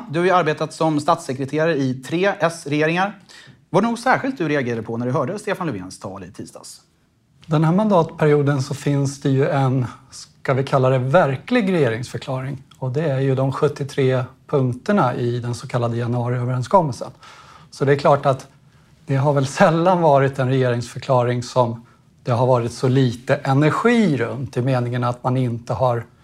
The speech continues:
Speaker 2: känt till i förväg vad, eh, den skulle ta upp. Så, eh, den var ju egentligen, eh, det var ju inga nyheter. Och därmed så försköts ju fokus till, eh, ministerutnämningarna som kom,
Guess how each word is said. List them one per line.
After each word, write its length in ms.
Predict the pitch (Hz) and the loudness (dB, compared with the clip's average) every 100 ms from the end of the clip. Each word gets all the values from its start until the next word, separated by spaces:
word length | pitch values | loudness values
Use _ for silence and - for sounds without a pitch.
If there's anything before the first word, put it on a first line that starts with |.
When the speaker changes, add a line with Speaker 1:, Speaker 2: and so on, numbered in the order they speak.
| _ | _
Speaker 2:
känt 420 | - - 143 135 | -6 2 2 2
till 260 | - 220 131 | 2 2 0
i 60 | |
förväg 520 | 123 131 117 120 120 117 | -2 -2 0 -2 -4 -4
vad, 400 | 117 117 117 117 _ _ _ _ _ | -4 -4 -6 -10 _ _ _ _ _
eh, 120 | 131 | -6
den 240 | 113 117 117 | -2 -2 -2
skulle 260 | - 123 | -2 -2
ta 140 | 123 - | 0 0
upp. 260 | - - - _ - - - _ _ | 0 -6 -20 _ -20 -20 -20 _ _
Så, 380 | - 147 135 131 | -6 -2 2 2
eh, 520 | - - 135 131 139 - | 0 -4 -2 0 -2 -4
den 260 | 127 170 165 | 2 4 4
var 320 | 131 131 170 | 2 4 4
ju 320 | 190 190 175 165 - | 4 4 4 2 0
egentligen, 840 | 156 127 120 - 131 123 120 120 - _ _ _ _ _ | 2 2 0 -4 -4 -2 -2 -6 -10 _ _ _ _ _
eh, 180 | 139 123 | -6 0
det 80 | 156 | 4
var 120 | 160 | 6
ju 120 | 160 | 6
inga 120 | 131 | 2
nyheter. 580 | 123 120 113 208 - - - | 0 0 2 2 0 -12 -8
Och 160 | 143 | 0
därmed 380 | 156 160 143 135 | 4 4 4 0
så 460 | - 139 127 123 - | 0 0 2 0 -2
försköts 440 | - 160 170 160 | -2 4 4 2
ju 40 | 139 | -4
fokus 520 | - 117 - 120 - | -2 -6 -6 -8 -6
till, 320 | - 127 120 | -2 -2 -2
eh, 320 | 123 - 123 | -6 -4 -4
ministerutnämningarna 960 | 117 120 120 - 131 185 180 127 156 - | -4 -4 -6 -4 -2 0 0 -4 -8 -10
som 180 | - 120 | -8 -2
kom, 320 | 139 123 123 | 0 0 -4